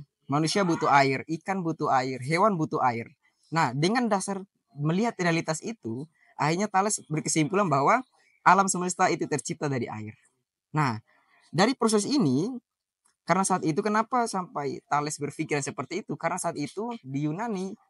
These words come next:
masih menggunakan cara berpikir yang mitologis. Artinya mitologis ini percaya terhadap yang sifatnya tahayul gitu kan, yang mencoba membatasi pemikiran kita tidak bisa berkembang lebih jauh. Itu dasarnya. Makanya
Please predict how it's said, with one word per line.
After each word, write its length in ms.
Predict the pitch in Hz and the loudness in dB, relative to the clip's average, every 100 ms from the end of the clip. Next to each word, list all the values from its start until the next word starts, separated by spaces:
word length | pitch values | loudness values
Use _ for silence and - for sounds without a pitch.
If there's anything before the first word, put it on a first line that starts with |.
| _ | _
masih 320 | - 165 - 220 | -6 -4 -2 -2
menggunakan 560 | 202 180 175 - 208 | -2 -2 -4 -4 -6
cara 240 | 190 185 185 | -4 -4 -4
berpikir 480 | 180 190 - 208 | -6 -10 -8 -4
yang 240 | 175 160 185 _ _ - | -2 -4 -8 _ _ -8
mitologis. 640 | 170 185 202 156 117 - - _ _ _ _ _ _ _ | -4 -2 0 0 -4 -6 -12 _ _ _ _ _ _ _
Artinya 360 | - 135 175 202 | -2 0 2 2
mitologis 320 | 165 160 147 | 2 2 0
ini 120 | 165 196 | -4 -6
percaya 320 | 165 165 240 | -6 -4 -2
terhadap 360 | 160 160 165 175 | 0 2 2 0
yang 120 | 160 | -4
sifatnya 320 | 151 151 180 | -4 -4 -6
tahayul 440 | 170 175 185 160 131 | -6 -6 -4 -4 -4
gitu 160 | 110 104 | -6 -12
kan, 200 | 113 110 | -14 -12
yang 160 | 120 151 | -4 -2
mencoba 280 | 151 175 190 | -2 -2 -4
membatasi 600 | 180 160 135 143 196 202 | -4 -2 -2 -4 -10 -12
pemikiran 400 | 160 151 147 139 | -10 -10 -8 -8
kita 400 | 131 117 - 208 240 _ _ | -8 -10 -4 -4 -6 _ _
tidak 160 | - 165 | 0 2
bisa 240 | 180 - | 2 0
berkembang 440 | 208 175 196 190 185 | -2 -4 -6 -4 -4
lebih 160 | 143 | -4
jauh. 240 | 127 120 101 _ _ _ _ _ | -2 -4 -8 _ _ _ _ _
Itu 120 | - 226 | -4 0
dasarnya. 560 | 185 156 120 110 104 - _ _ | 0 0 -4 -6 -10 -18 _ _
Makanya 560 | - 165 170 123 135 214 | -2 -2 0 0 2 0